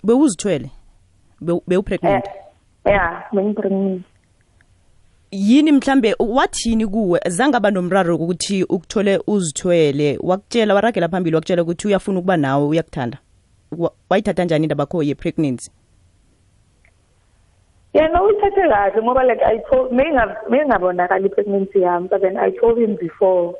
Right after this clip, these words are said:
Speaker 2: ukuthi this is what is happening, mina ngikhulelwe, so,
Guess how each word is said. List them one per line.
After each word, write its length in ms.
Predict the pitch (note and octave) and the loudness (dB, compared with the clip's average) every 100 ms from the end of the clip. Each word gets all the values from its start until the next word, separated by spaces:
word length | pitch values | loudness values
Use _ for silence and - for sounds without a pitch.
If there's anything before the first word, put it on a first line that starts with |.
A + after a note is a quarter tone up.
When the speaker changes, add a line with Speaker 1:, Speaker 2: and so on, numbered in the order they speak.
| - _ _ - | -18 _ _ -4
Speaker 2:
ukuthi 800 | G3 G3+ - G3+ G3 F#3 F#3 F3 _ _ _ _ _ _ _ _ _ _ _ - | 0 0 2 2 4 2 0 -4 _ _ _ _ _ _ _ _ _ _ _ 0
this 120 | F#3 | 0
is 100 | G3 | 2
what 200 | F#3 F3+ | 2 2
is 100 | G3 | 0
happening, 560 | G3 G3 G#3 G3+ G3 F#3 | 0 0 0 0 0 0
mina 200 | F3 F3 | 0 0
ngikhulelwe, 920 | F3 - F#3+ G3+ G3 F#3+ F#3 F3+ F3+ | -2 2 4 4 4 4 4 2 0
so, 520 | F#3+ F#3 F#3 F3+ F3+ | 2 2 2 0 -2